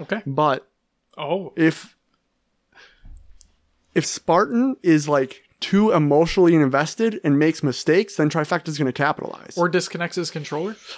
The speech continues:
Speaker 2: That too.
Speaker 1: <laughs>
Speaker 2: That's, uh,
Speaker 1: I'm really
Speaker 2: uh,
Speaker 1: sorry, Spartan. It was a low blow. I'm sorry. That was mean.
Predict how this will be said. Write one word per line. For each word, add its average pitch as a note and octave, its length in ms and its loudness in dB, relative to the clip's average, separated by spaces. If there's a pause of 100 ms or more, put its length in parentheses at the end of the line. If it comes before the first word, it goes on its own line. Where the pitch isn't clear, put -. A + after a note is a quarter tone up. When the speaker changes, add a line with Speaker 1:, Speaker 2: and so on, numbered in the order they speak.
(120)
Speaker 2:
That E3+ 180 2
too. B3+ 240 2
Speaker 1:
<laughs> - 40 -10
Speaker 2:
That's, F#3 360 0
uh, F3 260 2 (400)
Speaker 1:
I'm A#3 160 2
really G3+ 220 4
Speaker 2:
uh, E3+ 40 -2
Speaker 1:
sorry, E3 280 2
Spartan. D3 460 0 (560)
It A#3 60 6
was B3 120 4
a A3+ 60 4
low E3+ 240 4
blow. C#3 300 2
I'm E3 200 0
sorry. A2+ 440 -6 (520)
That F3+ 100 0
was D#3+ 180 0
mean. C3 280 -10